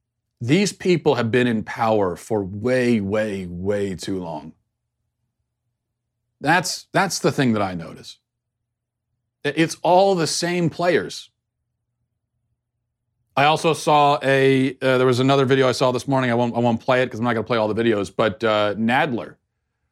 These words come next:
so here's another video. There's a, there's a video of him when, uh, twenty years ago when he was, looked to be about three hundred pounds heavier, um,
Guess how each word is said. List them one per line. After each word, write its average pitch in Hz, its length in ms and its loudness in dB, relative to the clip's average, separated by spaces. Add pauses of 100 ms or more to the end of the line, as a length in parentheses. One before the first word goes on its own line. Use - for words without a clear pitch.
(420)
so 117 100 -2
here's 123 180 2
another 139 180 4
video. 101 180 -4
There's 104 100 -2
a, 123 40 0
there's 113 120 -2
a 120 60 2
video 131 280 2
of 120 80 -4
him 143 240 0
when, 117 400 -2
uh, 110 100 -8
twenty 139 300 0
years 127 220 2
ago 135 300 2
when 117 160 0
he 117 100 0
was, 117 260 -2
looked 120 340 -4
to 120 60 -4
be 127 80 4
about 120 300 0 (120)
three 139 160 0
hundred 123 220 -2
pounds 123 240 -2
heavier, 147 440 2 (380)
um, 120 500 2